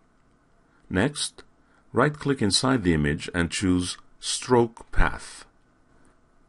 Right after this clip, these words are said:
Ensure it is set to brush mode so it can read the brush adjustments you made earlier,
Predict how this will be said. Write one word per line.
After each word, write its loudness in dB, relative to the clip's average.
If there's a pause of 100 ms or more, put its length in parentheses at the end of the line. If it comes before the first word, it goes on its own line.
(120)
Ensure 2
it 4
is 0
set 0
to -4
brush -2
mode -6 (280)
so -2
it -2
can 0
read 2
the -2
brush -2
adjustments -4
you -2
made 0
earlier, -2